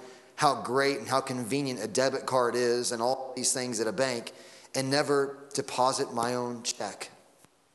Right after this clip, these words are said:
I don't want to do that with the faith. I don't want to do that with the gospel. And I pray that this morning you would convict each one of us in any way that we might be holding back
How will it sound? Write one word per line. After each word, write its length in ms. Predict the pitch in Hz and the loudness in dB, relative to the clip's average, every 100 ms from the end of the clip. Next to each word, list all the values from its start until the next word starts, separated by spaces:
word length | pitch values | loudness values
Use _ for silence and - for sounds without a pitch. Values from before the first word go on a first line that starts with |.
| _ _ _ _ _ _ _ _ _ _ _ _ _ | _ _ _ _ _ _ _ _ _ _ _ _ _
I 60 | 127 | 0
don't 180 | 139 139 | 2 0
want 140 | 131 | -2
to 80 | 131 | -2
do 80 | 151 | 0
that 340 | 131 107 - | 0 -2 -2
with 460 | 120 - - - 107 | -4 -4 -10 -12 -8
the 60 | |
faith. 680 | - - 127 107 95 - - - _ _ _ _ _ _ _ - | -6 -2 -2 -2 -6 -10 -14 -20 _ _ _ _ _ _ _ -2
I 80 | 135 | 2
don't 140 | 147 | 2
want 180 | 143 135 | 2 -2
to 60 | |
do 80 | 147 | -2
that 160 | 143 131 | 0 0
with 160 | 127 | -2
the 80 | 117 | -4
gospel. 680 | 101 107 110 - - 90 85 - - - - - - - - | 0 0 2 0 0 -8 -10 -20 -20 -20 -20 -20 -20 -18 -4
And 100 | 127 | -2
I 60 | |
pray 260 | 131 151 147 | 0 2 2
that 100 | 135 | 2
this 200 | 120 - 139 | 0 0 2
morning 280 | 147 139 | 0 0
you 100 | 131 | 0
would 120 | 139 139 | 0 0
convict 400 | 127 127 131 - | -2 -2 -2 -4
each 220 | 135 - | -4 0
one 220 | 123 143 | 2 2
of 100 | 135 | 0
us 480 | 101 95 - - - - _ _ _ - - - - - | -2 0 0 0 -8 -20 _ _ _ -20 -20 -20 -20 -4
in 120 | 143 143 | -2 0
any 240 | 147 160 | 0 0
way 340 | 143 151 151 | 2 2 2
that 120 | 143 127 | 0 -2
we 260 | 127 147 | -2 -2
might 300 | 135 139 139 | 0 0 0
be 120 | 123 | -4
holding 500 | - - 165 156 147 | -6 0 0 0 -4
back 480 | 101 120 104 - - | -2 -2 -4 -8 -14